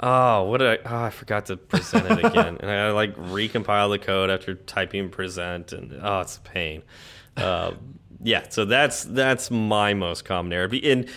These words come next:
Speaker 1: and part of that is because when I add actions, I almost always create the new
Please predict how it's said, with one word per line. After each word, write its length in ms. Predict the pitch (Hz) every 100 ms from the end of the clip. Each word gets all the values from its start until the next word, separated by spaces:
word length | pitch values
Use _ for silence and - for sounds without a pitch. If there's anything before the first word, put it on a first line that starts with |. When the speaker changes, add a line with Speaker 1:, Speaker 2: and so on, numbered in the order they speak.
| -
Speaker 1:
and 140 | 123
part 160 | 117 202
of 40 |
that 100 | 151
is 80 | 117
because 280 | 120 127 107
when 180 | 107 107
I 160 | 107 -
add 280 | 101 101
actions, 560 | 90 92 107 - 139 107
I 140 | 101
almost 320 | 98 104 95 -
always 720 | 98 110 110 101 92 87 - -
create 560 | - - 101 104 107 -
the 80 | 104
new 480 | 95 101 98 95